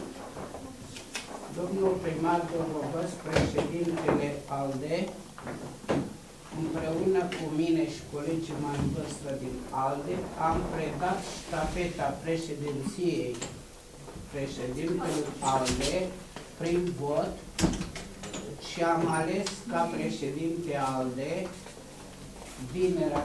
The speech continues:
trecută la Mario, unde a participat și ministrul Viorel Ilii, ministrul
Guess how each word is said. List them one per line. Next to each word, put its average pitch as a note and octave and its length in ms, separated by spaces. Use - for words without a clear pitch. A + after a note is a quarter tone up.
trecută D#3+ 520
la C3+ 80
Mario, C3+ 560
unde D3+ 160
a D3 220
participat - 600
și D3+ 80
ministrul D#3 680
Viorel D3+ 480
Ilii, C#3+ 300
ministrul D3+ 440